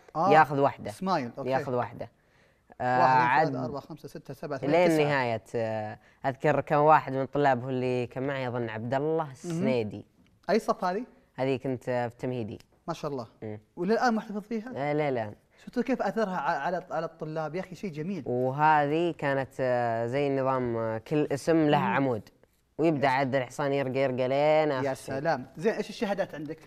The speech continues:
Speaker 1: إيش الشهادة
Speaker 2: آه،
Speaker 1: هذه؟
Speaker 2: الشهادة، آه، هذه، آه،
Speaker 1: هذه إيش؟
Speaker 2: الكلمات اللي قلتها في، آم، آه، س-، آه، في حفل التخرج.
Speaker 1: عطني بيتين منها لو سمحت،
Speaker 2: آه،
Speaker 1: ممكن؟
Speaker 2: سدل الستار نهاية بالخاتمة ليودع الخريج أما هائمة. آه،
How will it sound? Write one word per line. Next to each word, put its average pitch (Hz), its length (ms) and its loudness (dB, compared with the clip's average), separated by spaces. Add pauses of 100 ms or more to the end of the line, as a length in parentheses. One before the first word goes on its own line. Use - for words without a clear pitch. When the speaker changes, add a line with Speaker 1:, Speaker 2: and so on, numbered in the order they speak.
(160)
Speaker 1:
إيش - 100 -16
الشهادة 127 160 2
Speaker 2:
آه، 131 280 6
Speaker 1:
هذه؟ 131 60 2
Speaker 2:
الشهادة، 147 520 4
آه، 156 420 10
هذه، 151 360 6
آه، 127 260 4
Speaker 1:
هذه 151 60 2
إيش؟ 214 80 0
Speaker 2:
الكلمات 139 460 2
اللي 127 220 0
قلتها 113 260 -6
في، 113 400 -4
آم، 107 260 -8 (800)
آه، 110 640 0
س-، - 280 -16
آه، 117 340 -2
في 127 300 0
حفل 127 180 -10
التخرج. 123 480 -4 (160)
Speaker 1:
عطني 196 360 2
بيتين 175 320 -2
منها 143 180 -6
لو 131 80 -6
سمحت، 139 320 -10
Speaker 2:
آه، 123 320 0
Speaker 1:
ممكن؟ 123 120 0
Speaker 2:
سدل 135 300 -2
الستار 120 1400 -2
نهاية 123 540 -4
بالخاتمة 120 920 -2 (340)
ليودع 127 720 0
الخريج 127 640 -4
أما 120 420 -4
هائمة. 120 580 -6
آه، 110 60 -8